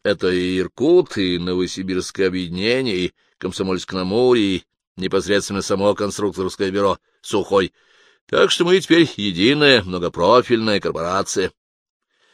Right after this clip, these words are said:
Позапрошлый год у нас, правда, был не очень урожайным. — Как же так? — удивлённо встрепенулся Аничкин. —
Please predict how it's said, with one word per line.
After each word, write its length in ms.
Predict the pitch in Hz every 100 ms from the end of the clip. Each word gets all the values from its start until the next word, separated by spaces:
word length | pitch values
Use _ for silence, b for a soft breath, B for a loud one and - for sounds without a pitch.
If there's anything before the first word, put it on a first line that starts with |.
| _ _ _
Позапрошлый 760 | - 110 117 113 135 110 120 120
год 260 | 123 127
у 60 | 101
нас, 220 | 95 90
правда, 340 | - 90 85 85
был 180 | 85
не 120 | 90 92
очень 300 | 87 - 90
урожайным. — 520 | 87 82 87 80 80 _ _ _ _ _ _ _ _
Как 300 | - 110 92
же 240 | 73 85 78
так? — 480 | - 82 78 - _ _ _ _ _ _ -
удивлённо 640 | 87 82 87 87 92 92
встрепенулся 600 | 85 - 82 90 90 -
Аничкин. — 380 | 90 87 - 85